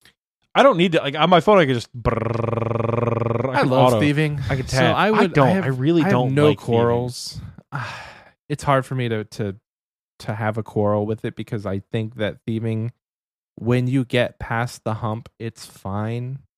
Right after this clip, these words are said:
Speaker 2: When you get past the hump of every single tick you're failing,
Speaker 1: Of getting
Speaker 2: like,
Speaker 1: to
Speaker 2: when you,
Speaker 1: ninety-five
Speaker 2: when you,
Speaker 1: is
Speaker 2: no, no, no.
Speaker 1: <laughs>
Speaker 2: Eighty, eighty to eighty-five is when Artie Knights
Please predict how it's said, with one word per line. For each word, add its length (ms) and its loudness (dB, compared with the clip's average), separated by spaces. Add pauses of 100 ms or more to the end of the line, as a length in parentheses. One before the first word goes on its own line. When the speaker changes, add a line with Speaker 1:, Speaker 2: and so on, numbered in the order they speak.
(120)
Speaker 2:
When 160 -6
you 120 -4 (100)
get 260 -4
past 400 -8
the 100 -6
hump 280 -6
of 220 -8 (160)
every 680 -6 (140)
single 600 -10
tick 280 -12
you're 160 -12
failing, 720 -6
Speaker 1:
Of 200 0
getting 320 2
Speaker 2:
like, 80 0
Speaker 1:
to 80 6
Speaker 2:
when 80 6
you, 120 2
Speaker 1:
ninety-five 1000 -2
Speaker 2:
when 160 4
you, 140 2
Speaker 1:
is 240 2
Speaker 2:
no, 80 2
no, 80 0
no. 300 -2 (140)
Speaker 1:
<laughs> 160 -8
Speaker 2:
Eighty, 540 0 (1000)
eighty 300 0
to 140 -2
eighty-five 800 -4
is 260 -8
when 200 -2
Artie 300 -2
Knights 580 -6